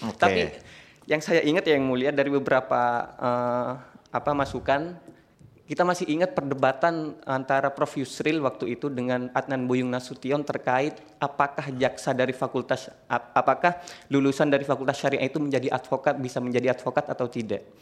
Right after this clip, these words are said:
Speaker 1: Iya.
Speaker 2: Itu jadi perdebatan waktu itu. Ini
Speaker 1: Oke.
Speaker 2: mungkin menjadi, ini diuraikan sedikit di belakang, Yang Mulia.
Speaker 1: Oke, baik, nggak
Speaker 2: Sehingga,
Speaker 1: apa-apa.
Speaker 2: eh,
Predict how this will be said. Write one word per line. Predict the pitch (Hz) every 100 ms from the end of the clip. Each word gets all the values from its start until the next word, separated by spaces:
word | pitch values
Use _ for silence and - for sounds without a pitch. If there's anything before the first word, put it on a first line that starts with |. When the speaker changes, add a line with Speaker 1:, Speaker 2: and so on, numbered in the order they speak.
| -
Speaker 1:
Iya. | 113 95 - - - -
Speaker 2:
Itu | 127 170 156
jadi | 131
perdebatan | 139 131 131 151 151 135
waktu | -
itu. | 123 127
Ini | 165
Speaker 1:
Oke. | 160
Speaker 2:
mungkin | 147 151
menjadi, | 139 127 123 123 - 127
ini | 160
diuraikan | 156 139 131 151
sedikit | 147 131 127
di | 127
belakang, | 117 113 110 113
Yang | 110 110
Mulia. | 107 113 143
Speaker 1:
Oke, | - 107 90 85 - -
baik, | 87 104 107 -
nggak | - -
Speaker 2:
Sehingga, | 135 143 196
Speaker 1:
apa-apa. | 190 180 156
Speaker 2:
eh, | 151 156 156